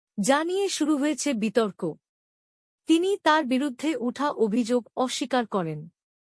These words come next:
তারপরে কাউন্সিলরের দাবি, "আমি কাউকে মারতে যাইনি।" তার ওয়ার্ডে অন্য ওয়ার্ডের তৃণমূল কংগ্রেসের কয়েকজন লোক সেলের ওই জমি আমিন দিয়ে মাপ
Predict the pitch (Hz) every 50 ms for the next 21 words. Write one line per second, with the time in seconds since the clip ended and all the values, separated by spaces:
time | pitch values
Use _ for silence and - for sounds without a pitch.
0 | _ _ _ _ _ _ _ _ _ _ _ - 294 302 330 349 - - 349 339
1 | 349 339 - - 262 277 302 311 - - 330 320 311 294 311 302 240 196 220 196
2 | 190 175 220 240 254 - _ - 240 247 262 294 254 - 254 254 262 247 - 294
3 | 254 226 226 202 202 - - 233 196 185 190 175 170 165 170 170 175 - _ _
4 | _ _ _ _ _ _ _ _ _ _ _ _ _ _ _ - 285 285 294 285
5 | 240 220 254 277 330 330 381 381 - - - 262 302 320 339 359 349 320 254 240
6 | 240 254 254 285 302 254 - - - 277 294 311 320 330 339 320 277 - 247 233
7 | 240 247 247 240 - - 247 220 - - 226 214 220 202 175 233 240 226 208 190
8 | 202 240 285 311 - - - - 277 269 285 294 269 - _ 233 254 277 247 196
9 | - 262 269 302 311 311 269 240 226 240 262 262 254 226 247 240 247 240 214 196
10 | 190 208